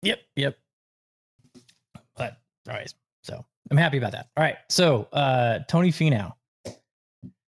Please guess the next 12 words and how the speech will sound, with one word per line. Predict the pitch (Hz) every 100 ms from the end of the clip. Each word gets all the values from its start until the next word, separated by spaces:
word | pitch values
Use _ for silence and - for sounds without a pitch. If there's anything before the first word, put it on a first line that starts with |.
| _ -
I'm | 143 160
dying | 151 147 170 156
to |
hear | 135 143
your | 131
guys' | 123 117 -
thoughts | 113 110
on | 101
this | 101 98
because | 123 117 110 107 - - _ _ _ _
this | - 131 -
is | 151 147 123 -